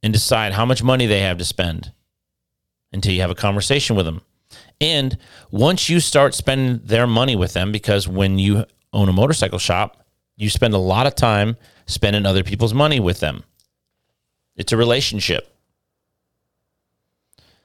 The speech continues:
Just because you wouldn't spend a thousand dollars on a wheel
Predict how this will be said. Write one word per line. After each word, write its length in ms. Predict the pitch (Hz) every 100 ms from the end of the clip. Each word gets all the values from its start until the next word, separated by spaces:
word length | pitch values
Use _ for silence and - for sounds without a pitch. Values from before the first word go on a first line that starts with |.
| _ _ _ _ _
Just 260 | - 139 -
because 480 | 151 - 143 123 98
you 160 | 120
wouldn't 260 | 123 123 110
spend 280 | - 110 101
a 20 |
thousand 380 | 101 92 92 92
dollars 320 | 90 90 82
on 100 | 87
a 40 |
wheel 400 | 82 95 85 -